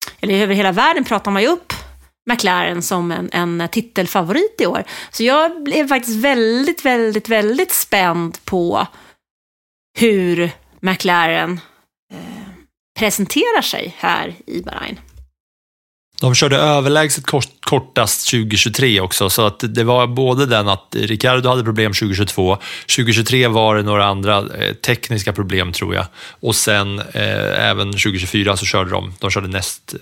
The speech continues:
Speaker 2: eh, minst varv av alla tjugotjugofyra. Förra året så var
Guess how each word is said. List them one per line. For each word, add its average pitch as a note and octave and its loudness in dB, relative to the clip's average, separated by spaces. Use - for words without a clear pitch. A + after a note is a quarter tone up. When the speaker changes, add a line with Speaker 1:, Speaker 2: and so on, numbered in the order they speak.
Speaker 2:
eh, - -10
minst G2 -8
varv G2+ -4
av G2 -4
alla G2 -2
tjugotjugofyra. G2 -4
Förra G3 2
året A#2+ 2
så - 2
var A#2 4